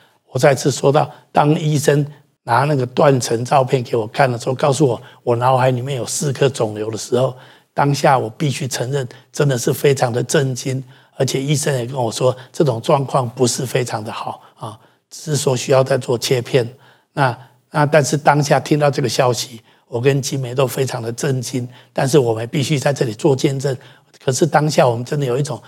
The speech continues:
说不出来的平安，我知道神与我们同在，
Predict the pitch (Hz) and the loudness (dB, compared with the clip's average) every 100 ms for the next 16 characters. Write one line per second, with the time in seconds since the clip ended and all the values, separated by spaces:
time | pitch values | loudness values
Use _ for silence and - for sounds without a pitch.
0 | - - 170 165 175 170 135 120 117 - | -16 2 6 6 4 4 2 2 -4 -4
1 | 123 139 143 139 - - - 123 120 156 | 0 2 2 0 -8 -8 2 2 2 2
2 | 156 147 123 - 127 131 131 117 107 107 | 4 4 2 2 2 2 0 0 -2 -6
3 | 113 117 - 127 | -6 -2 0 0